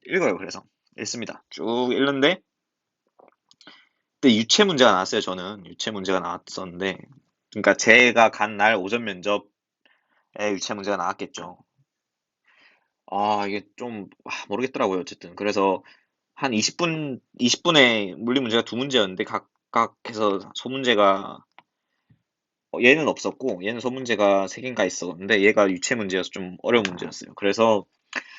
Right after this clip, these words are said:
쭉 봅니다. 그냥 보고 있는데, 어, 아무튼, 아무튼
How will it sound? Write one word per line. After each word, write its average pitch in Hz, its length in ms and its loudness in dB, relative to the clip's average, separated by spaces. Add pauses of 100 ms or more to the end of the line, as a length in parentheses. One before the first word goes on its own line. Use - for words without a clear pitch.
(140)
쭉 - 180 -12
봅니다. 123 380 0
그냥 87 220 -10
보고 120 220 0
있는데, 110 400 -4 (560)
어, 113 720 6 (440)
아무튼, 135 420 2 (540)
아무튼 147 440 -4